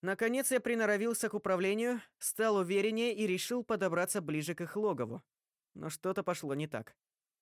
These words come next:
То ли крысы обнаружили меня, то ли заметили, что их родичи стали куда-то пропадать. А может, я попал под раздачу совершенно случайно. На меня надвигалась армия.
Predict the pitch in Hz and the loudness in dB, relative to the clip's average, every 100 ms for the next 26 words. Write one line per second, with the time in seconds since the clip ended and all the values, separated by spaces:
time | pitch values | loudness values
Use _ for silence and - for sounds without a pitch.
0 | _ _ 202 202 185 196 226 254 247 247 | _ _ 0 0 0 0 0 2 2 2
1 | 247 220 247 240 240 240 - _ _ - | 0 2 0 0 0 0 -4 _ _ 0
2 | 233 247 214 214 214 240 226 - 220 202 | 2 2 2 2 2 0 -2 0 0 2
3 | 185 202 208 - 208 214 202 214 196 185 | 0 0 0 -2 -2 2 0 2 0 0
4 | 190 190 208 170 123 - _ _ _ _ | 0 -2 -2 0 -2 -4 _ _ _ _
5 | _ _ 175 196 233 240 233 233 240 226 | _ _ -6 -2 0 0 0 0 0 0
6 | 247 233 - 226 226 220 220 220 214 233 | 2 2 0 0 0 2 0 0 -2 0
7 | 214 - 233 226 247 254 269 208 123 208 | 0 0 -2 -2 -2 -4 -2 -2 -2 -6
8 | _ _ _ _ _ _ _ 156 175 190 | _ _ _ _ _ _ _ -6 -2 0
9 | 208 254 233 226 185 190 202 160 127 113 | 0 0 0 0 2 2 2 0 -2 -2
10 | 117 120 | -4 -6